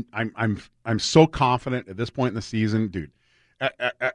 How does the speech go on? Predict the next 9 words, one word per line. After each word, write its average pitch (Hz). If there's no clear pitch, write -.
after 120
fishing 139
Sitka -
for 104
thirty-five 113
days 104
straight, 101
another 104
friggin' 107